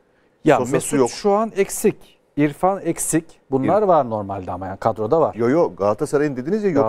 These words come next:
Speaker 1: Galatasaray'ın
Speaker 2: Ya en
Speaker 1: yok.
Speaker 2: basitinden bu isimler yok orta
Speaker 1: Tabii.
Speaker 2: sahasında yani.
Speaker 1: Mesut, İrfan, Mert Hakan, Sosa,
Speaker 2: Halbuki bir
Speaker 1: Pelkas.
Speaker 2: tanesi olsa
Speaker 1: Hepsi yaratıcı.
Speaker 2: ne kadar değişir işte.
Speaker 1: Mesut, İrfan, Mert Hakan, Sosa, Pelkas. Beş tane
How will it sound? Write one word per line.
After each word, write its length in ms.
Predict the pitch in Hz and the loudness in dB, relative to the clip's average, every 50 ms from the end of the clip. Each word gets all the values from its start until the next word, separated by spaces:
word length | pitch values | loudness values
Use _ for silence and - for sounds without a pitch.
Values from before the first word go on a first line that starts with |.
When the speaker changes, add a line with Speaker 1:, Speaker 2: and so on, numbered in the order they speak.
| 107 104 95 | 2 0 0
Speaker 1:
Galatasaray'ın 240 | 92 - 95 101 - | 0 0 0 2 2
Speaker 2:
Ya 60 | 123 | 0
en 40 | 139 | 0
Speaker 1:
yok. 80 | 156 | 0
Speaker 2:
basitinden 420 | 160 196 185 - 196 196 196 190 160 | 0 0 0 0 0 -2 -2 0 0
bu 100 | 165 170 | -2 -4
isimler 320 | 165 - 165 170 185 202 | -4 -4 -4 -2 -2 0
yok 140 | 220 196 - | 0 0 2
orta 240 | 123 113 107 - 117 | 2 2 2 0 -2
Speaker 1:
Tabii. 100 | 107 98 | -2 0
Speaker 2:
sahasında 400 | 98 90 87 - 85 78 80 76 | -2 -2 -4 -6 -12 -16 -14 -14
yani. 120 | 73 69 98 | -14 -12 -10
Speaker 1:
Mesut, 320 | 113 101 - 117 - - | -10 -10 -10 -10 -12 -12
İrfan, 340 | 98 104 95 - 110 104 101 | -12 -10 -6 -4 -4 -2 -2
Mert 340 | 104 107 107 104 95 - - | -2 -4 -4 -4 -4 -4 -4
Hakan, 320 | 101 98 - - 104 107 | -4 -4 -4 -8 -8 -8
Sosa, 220 | 101 - 117 107 107 | -6 -4 -2 0 0
Speaker 2:
Halbuki 180 | 120 127 139 | 0 0 0
bir 100 | 143 131 | 0 0
Speaker 1:
Pelkas. 120 | 120 117 113 170 | 0 2 2 2
Speaker 2:
tanesi 220 | 151 - 147 - 151 | 2 2 0 2 2
olsa 320 | 139 127 - - 127 123 - - _ _ _ _ _ | 2 2 2 0 -2 -2 -4 -8 _ _ _ _ _
Speaker 1:
Hepsi 320 | - 151 - - - - | -4 -4 -4 -4 -4 -4
yaratıcı. 420 | 127 143 160 170 - 175 - 135 117 _ _ _ _ _ _ _ _ _ _ _ _ _ _ _ _ _ _ _ _ - | -2 -2 -2 -4 -10 -12 -12 -12 -12 _ _ _ _ _ _ _ _ _ _ _ _ _ _ _ _ _ _ _ _ -2
Speaker 2:
ne 100 | 104 113 | -2 0
kadar 280 | 113 117 104 101 90 82 | 0 0 0 -2 -2 -2
değişir 300 | 92 87 87 - 90 78 | -6 -8 -6 -8 -10 -12
işte. 140 | - - | -8 -4
Speaker 1:
Mesut, 280 | 120 127 123 - - - - - _ _ _ _ _ - | -4 -4 -4 -4 -8 -12 -14 -16 _ _ _ _ _ -6
İrfan, 440 | - 135 117 - - 123 147 190 208 - _ _ - | -6 -6 -4 -2 -2 -2 -2 -4 -6 -16 _ _ -6
Mert 300 | 127 123 127 123 113 - | -2 -2 -2 -2 -2 -4
Hakan, 400 | 123 113 107 - - 156 180 208 - _ _ _ _ _ _ _ _ _ _ | -4 -4 -4 -4 -6 -6 -6 -8 -12 _ _ _ _ _ _ _ _ _ _
Sosa, 400 | - - - 143 127 - - 131 | -8 -4 -4 -4 -4 -4 -6 -6
Pelkas. 500 | - - 151 147 135 - - 139 143 - | -4 0 -2 -2 -2 -2 -8 -12 -10 -2
Beş 280 | 135 151 180 190 - - | 2 2 2 2 0 -4
tane 400 | - 147 123 127 160 214 247 | -4 -4 -4 -4 -6 -10 -12